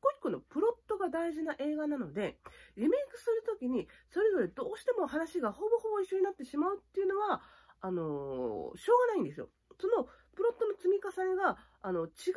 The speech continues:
たりとかすると、その積み上がったものが全然別のものになったりとか、もう積み上がら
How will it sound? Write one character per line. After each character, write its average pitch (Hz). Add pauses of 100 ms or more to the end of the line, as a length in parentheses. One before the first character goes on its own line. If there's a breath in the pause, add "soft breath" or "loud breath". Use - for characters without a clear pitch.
(160)
た 571
り 494
と -
か 185
す -
る -
と、 196 (220 soft breath)
そ 202
の 196
積 -
み 403
上 508
が 539 (180)
っ -
た 277
も 175
の 156
が 165 (340)
全 302
然 381
別 294
の 320 (560)
も 254
の 302
に 220
な 220
っ -
た 170
り 160
と 151
か、 -
も 165
う -
積 -
み 392
上 427
が -
ら 440